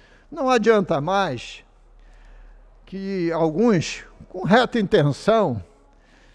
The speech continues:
tentem amenizar as contradições, porque não é isso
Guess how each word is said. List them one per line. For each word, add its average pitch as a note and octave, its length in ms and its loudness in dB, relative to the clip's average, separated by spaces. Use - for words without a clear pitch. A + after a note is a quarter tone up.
tentem A#3+ 520 -2
amenizar G#3+ 840 4
as - 120 -2
contradições, F3 1300 -4
porque A3+ 360 -2
não A#3 180 2
é G3 100 6
isso A3 640 0